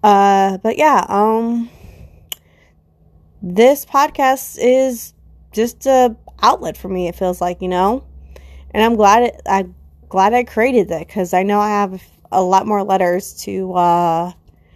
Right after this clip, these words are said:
to honestly broadcast and, um, to say what I need to say and then move forward with that, you know? But yeah, um, sorry if these are all so, so, so short, 'cause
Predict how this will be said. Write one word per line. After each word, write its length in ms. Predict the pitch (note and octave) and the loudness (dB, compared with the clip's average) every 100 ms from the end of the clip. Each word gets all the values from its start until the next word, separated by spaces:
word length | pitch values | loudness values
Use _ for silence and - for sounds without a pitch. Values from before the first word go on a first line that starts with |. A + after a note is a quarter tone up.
| _ _ _ _ _ _ _ _ _ - | _ _ _ _ _ _ _ _ _ -2
to 220 | A3+ G#3+ | 0 4
honestly 480 | G3+ A3 G#3 G#3 G3 | 4 4 2 0 2
broadcast 760 | F#3+ F3 - F3+ F3 F3+ - F3+ | 4 4 2 0 0 -2 -8 -6
and, 240 | F3 F3 | -6 -4
um, 480 | E3+ E3 F3 F3 F3 - - - - | -2 -2 -4 -8 -12 -18 -20 -14 -2
to 100 | G3 | -2
say 240 | - G#3+ | 2 2
what 100 | G#3+ | 2
I 40 | |
need 140 | G#3+ G3+ | 0 -2
to 80 | G3+ | -4
say 300 | F3+ F#3 F#3 | -2 0 0
and 120 | G3+ | 0
then 160 | F#3+ | -2
move 140 | G3 F3+ | -4 -6
forward 560 | - F#3 F3 F3 F#3 F#3 - - - - | -4 -2 0 -2 -4 -14 -20 -20 -20 -12
with 180 | - - | -10 -4
that, 280 | F#3+ F3 - | -2 -2 -2
you 100 | F#3+ | -6
know? 340 | F#3+ F#3+ G3+ - - - - - - - - - - - - - - | -4 -4 -6 -12 -20 -20 -20 -20 -20 -20 -20 -20 -20 -20 -20 -20 -6
But 100 | G3+ | 0
yeah, 240 | G#3 F3+ - | 4 4 2
um, 380 | E3+ E3+ F3+ - _ - - - | 0 -4 -6 -12 _ -20 -20 -4
sorry 220 | C#4+ G4+ A4+ | 2 4 4
if 60 | |
these 180 | D#4+ B3+ | 2 2
are 120 | G#3+ | 4
all 200 | G3 G#3 | 6 4
so, 240 | G#3 G#3 F#3 | 2 -8 -8
so, 320 | - F#3+ F3 | -8 -6 -6
so 560 | - - F#3 F3 F3 | -10 -8 -4 -2 -4
short, 420 | F3 - E3+ F3 - | -6 -4 0 0 0
'cause 320 | F3 F3 | -4 -4